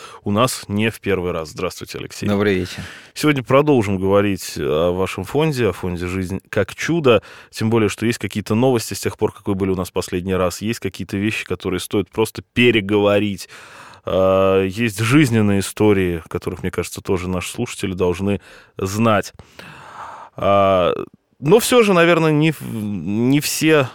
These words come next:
Speaker 1: а, не все наши слушатели в курсе фонда, в курсе,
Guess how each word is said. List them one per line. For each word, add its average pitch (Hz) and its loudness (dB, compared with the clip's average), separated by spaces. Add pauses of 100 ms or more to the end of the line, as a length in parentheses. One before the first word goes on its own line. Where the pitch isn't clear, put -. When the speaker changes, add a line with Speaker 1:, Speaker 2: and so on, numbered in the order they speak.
(120)
Speaker 1:
а, 101 -2
не 107 -2
все 131 -2
наши 113 -2
слушатели 117 -4
в 107 -8
курсе 110 0 (320)
фонда, 131 2
в - -12
курсе, 107 -2